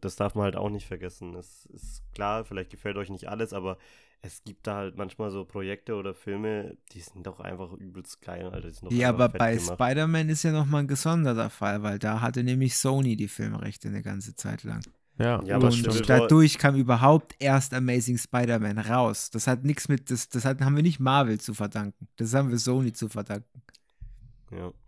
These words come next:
Speaker 1: Ja, aber auch Civil War. Ich meine, da haben sie dann auch Ant-Man dazu geholt und ich meine, der, äh, und so weiter. Also, das ist schon
Speaker 2: Civil War war
Speaker 1: das
Speaker 2: geil. Das
Speaker 1: ja,
Speaker 2: war ein cooler
Speaker 1: ist so.
Speaker 2: Film. Ganz klar, ich fand
Speaker 1: Und
Speaker 2: generell die Avengers-Filme, bis auf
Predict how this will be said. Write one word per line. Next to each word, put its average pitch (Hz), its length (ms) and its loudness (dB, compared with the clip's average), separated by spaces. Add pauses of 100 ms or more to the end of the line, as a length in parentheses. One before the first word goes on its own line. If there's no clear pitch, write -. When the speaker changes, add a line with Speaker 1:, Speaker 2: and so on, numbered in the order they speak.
(120)
Speaker 1:
Ja, 98 100 0
aber 101 120 0
auch 104 100 0
Civil 104 420 -4
War. 92 240 0
Ich 85 100 -8
meine, 95 180 -4
da 95 100 -6
haben 101 160 -6
sie 98 100 -4
dann 98 160 -4
auch 101 220 -6
Ant-Man 101 520 -4
dazu 98 320 -8
geholt 95 520 -6
und 90 260 -8 (580)
ich 104 100 -10
meine, 87 260 -4
der, 92 440 -8
äh, - 20 -10
und 92 200 -8
so 82 140 -12
weiter. 92 220 -4
Also, 90 400 -8 (300)
das - 240 -14
ist - 280 -14
schon 101 540 -6 (340)
Speaker 2:
Civil 214 280 2
War 220 120 4
war 160 120 6
Speaker 1:
das 110 60 -4
Speaker 2:
geil. 95 260 -2 (520)
Das 135 140 2
Speaker 1:
ja, - 40 2
Speaker 2:
war 208 80 6
ein 180 40 6
cooler 190 220 6
Speaker 1:
ist - 80 -4
so. 190 80 4
Speaker 2:
Film. 120 280 2 (140)
Ganz 127 220 -6
klar, 156 140 2
ich 143 100 2
fand 143 140 2
Speaker 1:
Und - 20 -2
Speaker 2:
generell 147 320 2
die 160 100 4
Avengers-Filme, 113 800 0
bis 127 120 -6
auf 123 200 -4